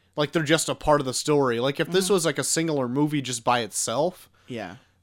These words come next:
Speaker 1: like, you wouldn't get to know any of these other characters. If you would have to have the whole series behind
Speaker 2: Mm-hmm.
Speaker 1: it to, like, get why all of these things that happen near the end are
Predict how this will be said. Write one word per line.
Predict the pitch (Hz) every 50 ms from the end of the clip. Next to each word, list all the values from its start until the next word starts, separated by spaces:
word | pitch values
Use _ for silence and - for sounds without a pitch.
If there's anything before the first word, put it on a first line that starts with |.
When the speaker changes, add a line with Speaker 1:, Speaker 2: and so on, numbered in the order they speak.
| _ _ _ _ _ _
Speaker 1:
like, | 139 139 135 - -
you | 160
wouldn't | 156 165 165 160 143 127
get | 123 151 147 -
to | 147
know | 139 135 131 127 127 123
any | 120 120 123 127 123
of | 120 107
these | 117 113 101 113
other | 107 101 98 95
characters. | - - 117 104 101 95 - - 98 90 92 90 - -
If | - 127 - -
you | 139 139
would | 135 135
have | 147 151 -
to | -
have | 143 139 127 120
the | 123 113
whole | 131 131 123
series | - - - 135 131 131 127 123 117 113 107
behind | - 113 104 113 120 123 175 190
Speaker 2:
Mm-hmm. | 196 196 196
Speaker 1:
it | 202
to, | - 143
like, | 127 120 113 98 - - _ - - - _ - 123 120
get | 123 143 147 110
why | 120 127 123 117 113 110 113 110 104 104 - _ _ _ _ _ _ _ - _ _ _ _
all | 139 135 127 123 120
of | 113 113
these | 123 117 113 110 - - - -
things | - 139 131 127 120 110 113
that | 120 110
happen | - 123 120 - - 120
near | 120 117 113
the | 113 117 113
end | 110 110 107 107
are | 104 101 98 95 95 95 92 92 -